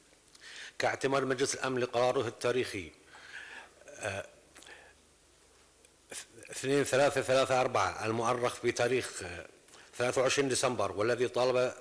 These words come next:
إسرائيل بوضع، بوقف الاستيطان في الضفة الغربية بما،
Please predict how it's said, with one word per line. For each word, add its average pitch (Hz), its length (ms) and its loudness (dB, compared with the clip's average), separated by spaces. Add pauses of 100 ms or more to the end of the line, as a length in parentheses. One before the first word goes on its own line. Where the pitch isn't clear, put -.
(140)
إسرائيل 113 560 -2
بوضع، 104 560 -4 (360)
بوقف 123 240 -2
الاستيطان 117 760 2 (480)
في - 100 -8
الضفة 113 360 -2
الغربية 113 480 2
بما، 117 440 0